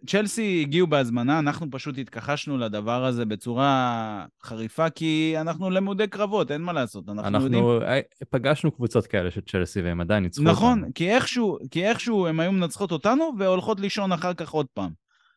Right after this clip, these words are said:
Speaker 1: זה, זה היה פשוט הזוי, אבל, אבל, אה, אתה יודע, אנחנו שרים "צ'לסי get battered everywhere they go", זה, תכלס, אה, כאילו, זה מצחיק, אבל זה נכון.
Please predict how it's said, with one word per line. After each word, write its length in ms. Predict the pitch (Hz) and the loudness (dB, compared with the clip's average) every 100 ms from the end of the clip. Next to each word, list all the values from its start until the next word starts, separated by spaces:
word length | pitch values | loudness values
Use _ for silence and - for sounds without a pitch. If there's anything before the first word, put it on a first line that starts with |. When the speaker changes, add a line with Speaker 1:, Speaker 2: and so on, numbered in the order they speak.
| _ _ | _ _
Speaker 1:
זה, 280 | 120 147 143 | 0 2 2
זה 100 | 147 | 4
היה 140 | 175 | 4
פשוט 320 | 190 175 180 | 4 0 2
הזוי, 420 | 147 127 127 101 - | 0 2 0 -2 -2
אבל, 480 | 120 123 131 131 - | -2 2 2 0 -2
אבל, 440 | 131 120 123 123 | -4 0 2 2
אה, 380 | 123 120 120 117 | 2 0 -2 -2
אתה 140 | 117 139 | -4 -2
יודע, 220 | 185 170 | 2 2
אנחנו 240 | 135 127 | 2 0
שרים 240 | 123 147 143 | -2 -2 0
"צ'לסי 280 | 160 147 | -2 -2
get 160 | 143 131 | -2 -2
battered 400 | 135 156 147 143 | 2 2 2 0
everywhere 500 | 143 143 147 147 143 | 0 -2 -2 -2 0
they 220 | 127 123 | -2 0
go", 260 | 170 202 165 _ _ _ _ _ _ | 0 0 -4 _ _ _ _ _ _
זה, 300 | 123 139 135 123 | -2 0 0 0
תכלס, 460 | 170 170 202 - 156 | 0 2 2 0 -2
אה, 140 | 139 | -2
כאילו, 260 | 151 151 147 | 0 0 2
זה 100 | 139 | 2
מצחיק, 400 | 123 - 214 127 | 2 2 0 0
אבל 140 | 113 | 0
זה 120 | 113 | 2
נכון. 340 | 117 143 165 | 2 4 2